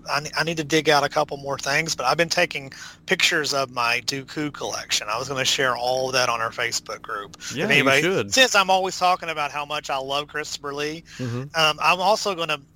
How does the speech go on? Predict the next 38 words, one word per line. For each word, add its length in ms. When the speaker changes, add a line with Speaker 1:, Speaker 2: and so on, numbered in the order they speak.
Speaker 1:
which 340
I 80
know 200
is 180
off 200
topic, 460
but 80
I'm 100
gonna 140
share 340
some 220
non-Star 640
Wars 220
Christopher 440
Lee 160
pictures 480
too 300
in 120
the, 600
<laughs> 0
in 80
the, 260
in 80
the 120
photo 360
set. 420
Since 120
it's 40
Speaker 2:
All 160
right, 180
Speaker 1:
Christopher 300
Speaker 2:
I 80
guess 260
we'll 160
allow 340
it. 80
<laughs> 200
Speaker 1:
Yeah, 360